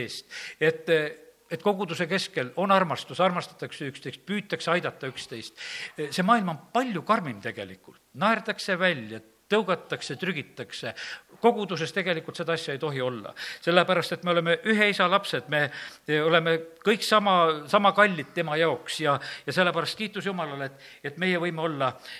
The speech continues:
eh, selles, selles paigas ja kohas. Ja meil on üks kindel alus,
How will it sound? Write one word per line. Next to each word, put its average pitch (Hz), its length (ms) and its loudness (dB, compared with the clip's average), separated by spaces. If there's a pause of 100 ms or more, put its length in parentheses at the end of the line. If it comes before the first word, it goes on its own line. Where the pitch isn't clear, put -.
eh, 127 220 -2 (100)
selles, 143 320 -2 (120)
selles 143 260 -8
paigas 143 320 -4
ja 123 60 -8
kohas. 135 340 -6 (720)
Ja 170 100 6
meil 208 160 6
on 214 160 2
üks - 160 -6
kindel 240 320 2
alus, 214 380 -2